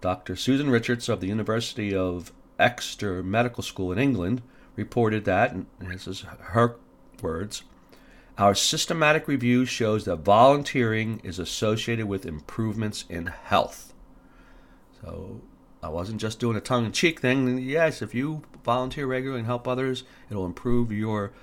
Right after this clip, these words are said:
health and may make you live longer. Now, last year I joined a local charity group.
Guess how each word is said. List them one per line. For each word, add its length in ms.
health 460
and 360
may 180
make 260
you 80
live 280
longer. 460
Now, 60
last 240
year 80
I 60
joined 200
a 40
local 240
charity 360
group. 360